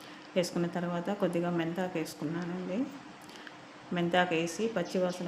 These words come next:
పోయేంత వరకు కొద్దిగా వేపుకోండి. సిమ్లో పెట్టి వేపుకోండి. కొద్దిగా వేగాలి అది, ఒక నిమిషం పాటు వేగవాలి. ఇలా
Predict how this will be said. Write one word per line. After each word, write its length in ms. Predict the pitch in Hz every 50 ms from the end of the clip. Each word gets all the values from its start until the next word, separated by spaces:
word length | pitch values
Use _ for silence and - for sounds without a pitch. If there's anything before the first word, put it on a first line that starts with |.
| 175
పోయేంత 320 | - 160 175 170 170 170 175 175
వరకు 300 | 165 156 160 156 - 220 302 - - - - - - - - - - - - - - - - -
కొద్దిగా 340 | - 165 151 160 170 185 202 214
వేపుకోండి. 680 | 202 165 160 170 - - - - 165 156 156 165 180 202 254 294 302 - - - - - - - - - - - -
సిమ్లో 300 | - - 196 175 170 175 180 175
పెట్టి 200 | 165 156 - 170 185
వేపుకోండి. 600 | 170 156 156 151 - - 175 165 147 170 170 175 214 247 262 277 - - - - - -
కొద్దిగా 280 | - 156 160 160 160 156
వేగాలి 400 | 156 156 165 180 170 160 160 156 160 151
అది, 160 | - 156 208 285 311 - - - - - - - - - - - -
ఒక 80 | 165 165 165
నిమిషం 260 | 170 170 165 - 175 160 -
పాటు 200 | 160 165 170 180 180 175
వేగవాలి. 600 | 156 147 151 151 151 143 135 135 147 156 180 233 285 320 - - - - - - - - - - - - - - - - - - -
ఇలా 120 | 175 160